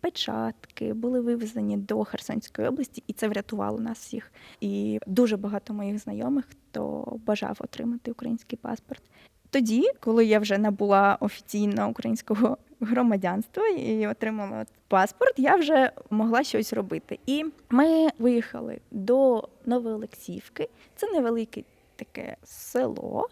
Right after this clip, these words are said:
в Херсонській області. Там я пішла екстерном, вчилася в школі для того, щоб отримати український атестат. Я його отримала, я склала З Н О і вже вступила у вищий навчальний заклад. Таким чином батьки мене вивезли.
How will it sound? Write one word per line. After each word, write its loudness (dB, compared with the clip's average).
в -18
Херсонській -2
області. -6
Там 4
я 0
пішла -2
екстерном, 2
вчилася -2
в -10
школі -4
для 4
того, 4
щоб 0
отримати 2
український -4
атестат. -8
Я 4
його 4
отримала, 4
я 0
склала -2
З -4
Н 2
О 2
і 2
вже 0
вступила -2
у 0
вищий -4
навчальний -4
заклад. -8
Таким 2
чином 0
батьки -2
мене 2
вивезли. -6